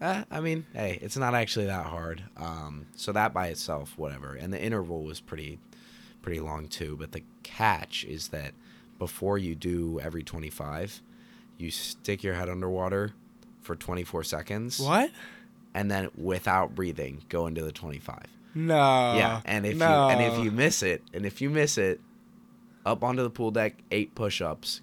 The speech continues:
Speaker 1: get back in, make the next one. So
Speaker 2: That's
Speaker 1: theoretically, if you were to miss every single one,
Speaker 2: Uh-huh.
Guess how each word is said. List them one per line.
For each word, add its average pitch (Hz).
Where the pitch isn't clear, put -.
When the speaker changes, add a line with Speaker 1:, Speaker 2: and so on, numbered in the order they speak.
Speaker 1:
get 95
back 87
in, 80
make 87
the 87
next 80
one. -
So 92
Speaker 2:
That's -
Speaker 1:
theoretically, 135
if -
you 113
were 110
to 107
miss 113
every 104
single 92
one, 76
Speaker 2:
Uh-huh. 117